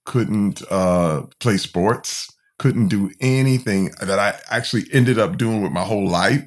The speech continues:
Um, we couldn't do, you know, and it was literally, when you talk about shame,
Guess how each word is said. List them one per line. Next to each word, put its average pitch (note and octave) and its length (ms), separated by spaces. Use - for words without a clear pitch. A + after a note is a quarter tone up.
Um, E2 480
we G2 140
couldn't A2+ 300
do, C#3+ 340
you G2+ 120
know, G#2 300
and A2+ 600
it C3 180
was A#2 220
literally, C#3+ 540
when A#2 160
you E3+ 100
talk - 240
about F#2+ 220
shame, - 400